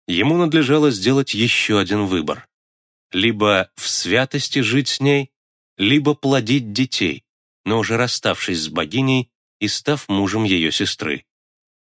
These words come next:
Он, согласно преданию, выбрал второе. Карни Мата, согласно своему предназначению, стала удивлять мир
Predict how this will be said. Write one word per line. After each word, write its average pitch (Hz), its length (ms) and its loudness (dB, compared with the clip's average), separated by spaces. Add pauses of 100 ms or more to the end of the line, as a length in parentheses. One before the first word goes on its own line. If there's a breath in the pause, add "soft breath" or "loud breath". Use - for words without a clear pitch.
(240)
Он, 139 320 0
согласно 92 540 -2
преданию, 101 600 0 (360)
выбрал 85 440 -2
второе. 78 580 -4 (1160)
Карни 87 380 -2
Мата, 92 500 -2 (300)
согласно 117 500 -2
своему 98 320 0
предназначению, 104 880 0 (400)
стала 160 540 -2
удивлять 101 580 0
мир 104 340 0